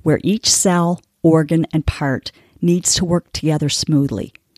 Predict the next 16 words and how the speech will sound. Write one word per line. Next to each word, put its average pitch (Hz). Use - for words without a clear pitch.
Water 160
is 180
like 165
the -
team 180
leader 180
that 160
helps -
everything 202
work 147
well 156
together, 143
making 185
sure 165
our 139
nerves 185